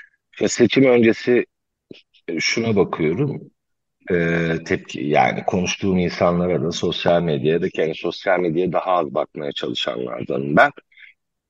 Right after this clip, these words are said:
E, şunu görüyoruz işte, e, "C H P şunu yaptı, hayır sandığa gitmem. İşte bu kararı aldılar,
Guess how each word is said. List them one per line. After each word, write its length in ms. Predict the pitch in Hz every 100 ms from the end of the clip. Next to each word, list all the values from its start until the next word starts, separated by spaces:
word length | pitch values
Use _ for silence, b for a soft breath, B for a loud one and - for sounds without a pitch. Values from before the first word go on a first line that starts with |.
| _ -
E, 80 | 104 95 95 95 95 92 - _ _ _ _ _ _ -
şunu 380 | - - 180 175
görüyoruz 440 | 139 110 95 87
işte, 240 | 98 - 135 120 - - 101 98 92 -
e, 40 | - - - - - -
"C 180 | - 123
H 120 | 135
P 140 | 156
şunu 260 | 135 151 156
yaptı, 380 | 143 123 - 135
hayır 240 | 135 143
sandığa 460 | 123 131 117 113 107
gitmem. 480 | 92 - 85 65 - _ _ - - - - 95
İşte 380 | 90 95 - 131
bu 340 | 120 151 143 - -
kararı 460 | - 123 120 117 117
aldılar, 380 | 110 101 131